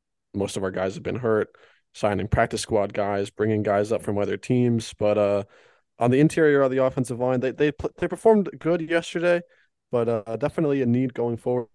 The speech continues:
Um, just really excited about this Giants team.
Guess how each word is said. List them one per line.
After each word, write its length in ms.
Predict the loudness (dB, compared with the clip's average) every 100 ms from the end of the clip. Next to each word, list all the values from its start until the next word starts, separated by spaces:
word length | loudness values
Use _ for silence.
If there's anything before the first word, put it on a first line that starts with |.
| _ _ _ -8 -8 -8 _ _ _ -6
Um, 220 | -4 -2
just 160 | 0
really 100 | 0
excited 240 | 0 0 -4
about 140 | -4
this 100 | -8
Giants 260 | -6 -6 -6
team. 300 | -6 -6